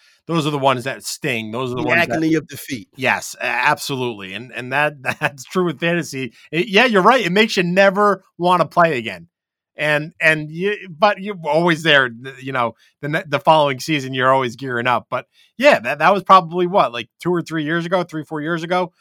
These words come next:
Speaker 1: And
Speaker 2: No,
Speaker 1: it
Speaker 2: that was
Speaker 1: stays,
Speaker 2: a while
Speaker 1: it's
Speaker 2: ago. That was like, man, that might have been seven, eight years ago.
Speaker 1: Oh,
Speaker 2: Now, my
Speaker 1: okay.
Speaker 2: daughter wasn't even born yet. It was, it might, it might have been a decade ago.
Speaker 1: Oh, well, Vic, if, if your opponent had Vic, then yeah, you're right.
Speaker 2: Yeah.
Speaker 1: Um, but yeah, th-, th-,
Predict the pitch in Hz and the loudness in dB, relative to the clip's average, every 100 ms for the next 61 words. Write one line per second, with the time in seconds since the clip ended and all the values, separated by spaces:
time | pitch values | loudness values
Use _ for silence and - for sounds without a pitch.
0 | _ _ 170 170 180 208 240 285 180 165 | _ _ -4 0 2 2 2 0 0 0
1 | 180 165 135 120 107 _ 156 202 180 147 | 0 -2 -4 -6 -6 _ -6 -4 -6 -4
2 | 185 185 214 175 143 170 147 147 160 131 | -2 -2 -4 -8 -6 -8 -8 -6 -6 -6
3 | 127 101 107 127 139 143 127 214 190 185 | -10 -10 -6 2 4 4 2 -2 -2 -4
4 | 165 156 120 147 131 123 131 147 - _ | -4 -8 -6 -6 -6 -6 -8 -10 -14 _
5 | _ _ _ 160 311 294 233 208 170 123 | _ _ _ -6 -4 -2 -4 -2 -4 -2
6 | 175 165 135 117 110 92 82 - 185 170 | -2 -2 -4 -8 -10 -16 -12 0 2 6
7 | 160 131 190 190 - 151 156 170 151 165 | 6 8 6 4 4 0 2 0 4 2
8 | 151 208 202 147 127 160 - 123 127 127 | 6 6 6 2 4 2 2 -4 -6 -6
9 | 101 110 101 87 _ _ _ _ 139 131 | -4 -4 -4 -8 _ _ _ _ 2 8
10 | 143 131 117 - _ _ _ _ _ _ | 8 6 -2 -14 _ _ _ _ _ _
11 | - 190 202 202 196 127 120 160 | -6 4 4 8 6 6 0 -12